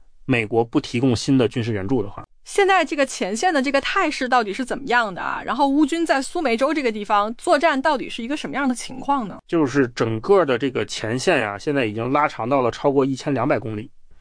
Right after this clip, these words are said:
Speaker 1: 然后呢，俄军就是在各个地方啊，都在试探寻找薄弱点，一旦找到薄弱点，就会集中力量进行突破。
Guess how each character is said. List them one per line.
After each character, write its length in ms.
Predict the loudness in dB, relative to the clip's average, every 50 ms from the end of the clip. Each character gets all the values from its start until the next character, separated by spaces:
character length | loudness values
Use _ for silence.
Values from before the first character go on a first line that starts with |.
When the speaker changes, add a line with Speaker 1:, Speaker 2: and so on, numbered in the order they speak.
| -20 -20 -20 -20 -20 -20 -8 -2
Speaker 1:
然 160 | 0 2 4
后 80 | 4 4
呢， 160 | 4 4 4
俄 220 | 4 6 6 6
军 180 | 6 4 2 4
就 140 | 4 4 4
是 160 | 4 2 2
在 160 | 2 0 0 0
各 200 | 2 2 4 4
个 120 | 4 4
地 140 | 2 2 0
方 180 | -2 -2 -2
啊， 220 | -2 -4 -6 -8 -4 0
都 160 | 2 4 4
在 380 | 6 4 4 4 2 0 -4 -8 -14 -18 -20 -20 -20 -20 -20 -20 -20 -20 -12 -6
试 240 | -4 0 2 2 2
探 260 | 2 0 -2 -2 -4 -12 -18 -20 -20 -20 -16
寻 320 | -12 -6 -2 0 2 4
找 160 | 4 2 2
薄 160 | 0 0 2 4
弱 140 | 4 4
点， 200 | 2 0 -4 -10 -6
一 120 | -4 -2 0
旦 200 | 2 2 2 0
找 140 | -2 -4
到 120 | -4 -4 -4
薄 140 | 0 2 4
弱 100 | 4 2
点， 220 | 2 -2 -8 -4 2
就 160 | 2 4 4
会 320 | 4 2 2 2 0 -4 -8 -16 -20 -20 -20 -20 -20 -20 -20 -20 -14 -6
集 160 | -2 0 2
中 120 | 4 6
力 120 | 6 6 6
量 160 | 6 2 0
进 100 | -2 -4
行 100 | -4 -4
突 160 | -4 -6 -6
破。 240 | -4 -2 -4 -4